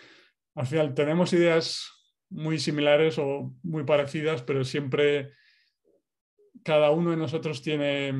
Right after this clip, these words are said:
algún, tiene ideas, no, a ver cómo lo explico.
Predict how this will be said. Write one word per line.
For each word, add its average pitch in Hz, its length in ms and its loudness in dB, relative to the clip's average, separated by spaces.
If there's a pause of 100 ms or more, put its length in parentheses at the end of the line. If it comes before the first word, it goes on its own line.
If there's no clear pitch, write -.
(580)
algún, 160 680 -8 (460)
tiene 175 280 -2 (380)
ideas, 196 520 2
no, 156 520 -4 (560)
a 143 80 -10
ver 139 140 -6
cómo 135 140 -6
lo 131 60 -2
explico. 127 460 -10